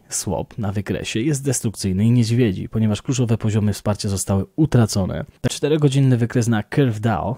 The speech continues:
też mówi, że, no, ten poziom wsparcia na poziomie jeden siedemdziesiąt pięć został pokonany. No i teraz pytanie, na które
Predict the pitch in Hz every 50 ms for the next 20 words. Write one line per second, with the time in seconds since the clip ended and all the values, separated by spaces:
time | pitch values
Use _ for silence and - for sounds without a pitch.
0 | - _ _ - 113 131 135 135 135 131 123 123 113 - - 117 120 113 110 127
1 | - - 147 139 143 143 139 139 - 147 131 120 131 127 120 123 117 110 - -
2 | 117 110 107 - 110 104 107 104 - 104 98 104 101 101 98 104 107 107 113 104
3 | - 98 98 104 104 101 92 - 101 95 - 107 101 95 95 117 120 110 - -
4 | 110 104 98 95 _ _ _ - - - 135 - - 123 113 107 104 92 87 87
5 | 87 101 127 147 - _ _ - 113 123 180 185 - 180 180 156 - 147 131 -
6 | 127 127 127 123 117 107 - - 107 107 104 95 - -